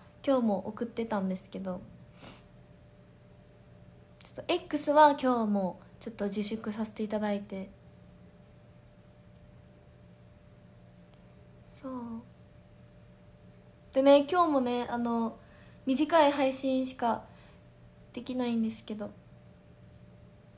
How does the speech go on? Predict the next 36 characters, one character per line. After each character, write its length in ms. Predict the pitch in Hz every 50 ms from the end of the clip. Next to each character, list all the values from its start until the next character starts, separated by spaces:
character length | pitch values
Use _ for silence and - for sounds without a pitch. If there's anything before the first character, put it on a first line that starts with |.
| - - - - - - - - - - - - - - - - - - - - - - - - 247
ろ 100 | 226 226
し 120 | 226 - -
く 120 | - 240
お 60 | 226 226
願 260 | 233 233 226 226 233
い 60 | 226
し 140 | 226 - -
ま 200 | 214 214 226 233
す。 320 | - - - - - - - - - - - - - - - - - - - - - - - - - - - - - - - - - - - - - - - - - - - - - - - - - - - - - - - - - - - - - - - - - - - - - - - - - - - - - - - - - - - - - - - - - - - - - - - - - - - - - - - - - - -
そ 440 | - - 302 294 294 269 254 240 226
う、 80 | 226
ち 120 | 220 - 311
ょ 40 | 311
っ 60 | 302
と 140 | - 269 240
ね、 160 | 233 233 240 285
今、 640 | 311 302 277 247 240 233 226 226 220 220 214 202 208 208 - - - - - - - - - - - - - - - - - - - - - -
ま 100 | - 254
あ、 40 | 247
メ 220 | 254 294 339 381 392
ー 20 |
ル 120 | 359 381
に 120 | 381 392 370
は 220 | 285 240 214 208
ち 120 | - - 262
ょ 20 |
っ 40 | 262
と 100 | - 226 -
書 80 | -
い 120 | 262 247 254
た 120 | - 196
ん 80 | 185 180
で 80 | 190
す 100 | 202 -
け 120 | - - 208
ど、 380 | 208 202 202 196 190 190 214